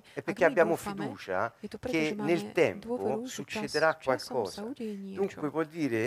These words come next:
Speaker 2: To znamená,
Speaker 1: che c'è qualcosa oltre
Speaker 2: že
Speaker 1: quello
Speaker 2: je
Speaker 1: che vedo.
Speaker 2: niečo ešte
Speaker 1: Dunque
Speaker 2: ďalej
Speaker 1: vi
Speaker 2: za
Speaker 1: dico,
Speaker 2: tým,
Speaker 1: se
Speaker 2: čo ja teraz
Speaker 1: sentite
Speaker 2: tu vidím.
Speaker 1: speranza,
Speaker 2: Ak cítite
Speaker 1: è il
Speaker 2: nádej,
Speaker 1: vostro
Speaker 2: to je
Speaker 1: spirito
Speaker 2: váš
Speaker 1: che in
Speaker 2: duch,
Speaker 1: qualche modo
Speaker 2: ktorý
Speaker 1: vi
Speaker 2: nejakým
Speaker 1: spinge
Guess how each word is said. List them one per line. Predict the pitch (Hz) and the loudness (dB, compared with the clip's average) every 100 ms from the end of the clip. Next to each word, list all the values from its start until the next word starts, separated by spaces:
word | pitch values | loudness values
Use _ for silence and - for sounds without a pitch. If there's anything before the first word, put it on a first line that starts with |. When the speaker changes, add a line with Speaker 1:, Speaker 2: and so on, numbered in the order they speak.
| 123 | -2
Speaker 2:
To | 214 | -6
znamená, | 214 214 | -8 -2
Speaker 1:
che | 208 160 147 - 233 - | 2 4 2 -2 -12 -14
c'è | - 156 | -6 -2
qualcosa | - 156 175 165 160 | 2 2 2 0 0
oltre | 170 165 147 214 | 2 0 0 -2
Speaker 2:
že | 104 | -6
Speaker 1:
quello | 104 87 | -6 -6
Speaker 2:
je | - | -6
Speaker 1:
che | - - | -10 -12
vedo. | 208 | -12
Speaker 2:
niečo | 208 - 208 | -10 -10 -12
ešte | 202 - 208 | -12 -12 -8
Speaker 1:
Dunque | 254 247 | -4 -2
Speaker 2:
ďalej | |
Speaker 1:
vi | 143 | 0
Speaker 2:
za | - | 0
Speaker 1:
dico, | - 226 | -2 -4
Speaker 2:
tým, | |
Speaker 1:
se | 208 | -4
Speaker 2:
čo | |
ja | 214 | -4
teraz | 208 | -2
Speaker 1:
sentite | 156 208 | -4 -4
Speaker 2:
tu | 170 170 | -4 -2
vidím. | 196 | 2
Speaker 1:
speranza, | 180 175 180 180 - 160 | 4 4 4 0 -2 -2
Speaker 2:
Ak | 202 - | -2 -8
cítite | 220 | 4
Speaker 1:
è | 151 156 | 6 6
il | 196 | 4
Speaker 2:
nádej, | 214 254 131 | -6 -4 2
Speaker 1:
vostro | 151 139 - | 2 2 -6
Speaker 2:
to | 277 | -10
je | - | -10
Speaker 1:
spirito | 127 110 240 220 | -8 -4 -4 -4
Speaker 2:
váš | 214 | -6
Speaker 1:
che | 202 | -6
in | 127 | -4
Speaker 2:
duch, | 180 | -2
Speaker 1:
qualche | 123 143 | -4 -4
modo | 135 135 131 110 | -2 0 0 -2
Speaker 2:
ktorý | 101 | -8
Speaker 1:
vi | 101 | -8
Speaker 2:
nejakým | 196 143 135 | -8 -8 -8
Speaker 1:
spinge | 110 120 | -6 -4